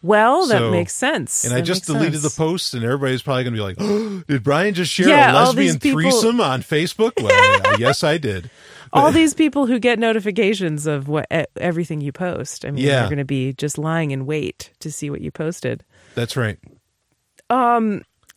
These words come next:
Speaker 1: <laughs> Anyway, I, like, you should, you just shouldn't go on the internet for April Fool's Day. It's just like,
Speaker 2: It
Speaker 1: just,
Speaker 2: is a waste
Speaker 1: just
Speaker 2: of
Speaker 1: don't.
Speaker 2: time.
Speaker 1: Yeah.
Speaker 2: Yeah.
Speaker 1: You're
Speaker 2: Now, I mean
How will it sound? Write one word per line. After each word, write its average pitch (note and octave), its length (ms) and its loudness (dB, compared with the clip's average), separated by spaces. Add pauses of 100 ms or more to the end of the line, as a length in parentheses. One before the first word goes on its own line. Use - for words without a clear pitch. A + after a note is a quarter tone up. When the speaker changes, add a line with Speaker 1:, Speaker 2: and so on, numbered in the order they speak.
Speaker 1:
<laughs> F3+ 80 -2 (1040)
Anyway, A3 600 4
I, C4 120 0 (160)
like, D#4 260 0
you C4+ 100 0
should, B3+ 340 -2
you A3 120 -4
just A3 180 -4
shouldn't D3 320 -4 (120)
go C3 180 -2
on B2+ 100 -4
the B2+ 140 -2
internet B2 460 -4 (160)
for - 120 -10
April C3 220 -6
Fool's C#3 320 -4
Day. C3+ 380 0
It's G3+ 160 -4
just - 200 -4
like, B2+ 240 -4 (240)
Speaker 2:
It G#3+ 100 0
Speaker 1:
just, A3+ 40 2
Speaker 2:
is F#3+ 160 2
a F3+ 60 0
waste D3 320 2
Speaker 1:
just D3 120 -2
Speaker 2:
of C3+ 60 0
Speaker 1:
don't. F#2 260 -2
Speaker 2:
time. - 160 -6
Speaker 1:
Yeah. D#3 280 2 (300)
Speaker 2:
Yeah. A#3 280 2
Speaker 1:
You're - 80 -6
Speaker 2:
Now, G#3+ 280 0
I G#3 120 -2
mean G3 380 0